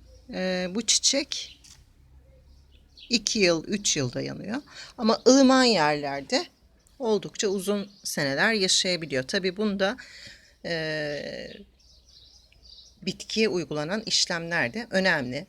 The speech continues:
Toprağın kalitesi, gübreleme, uç alma. Eğer uygun bir ortam varsa çok yıllık yaşar. Şimdi benim elimde böyle bir,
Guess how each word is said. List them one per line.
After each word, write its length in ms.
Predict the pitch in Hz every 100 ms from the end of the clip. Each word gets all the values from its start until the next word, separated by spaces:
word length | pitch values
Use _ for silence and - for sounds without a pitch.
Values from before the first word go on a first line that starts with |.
| _
Toprağın 460 | - 165 - 160 160
kalitesi, 800 | - 160 139 - 139 - 127 147 _ _ - - -
gübreleme, 720 | 170 202 190 160 151 117 135 -
uç 240 | 220 226 -
alma. 440 | 147 131 120 135 - _ _ _ _ _ _ _ _ _ _ _ _ _ _ _ - - -
Eğer 260 | - 214 208
uygun 380 | 214 240 233 220
bir 60 | 156
ortam 500 | 151 185 220 190 196
varsa 460 | 220 196 - 277 - _
çok 340 | - 220 214
yıllık 300 | 165 156 247
yaşar. 300 | 190 165 127 -
Şimdi 280 | - 240 233
benim 220 | 247 247
elimde 520 | 247 254 240 202 277 - - - _ _ - - - _ _
böyle 320 | 262 233 160
bir, 360 | 190 220 214 -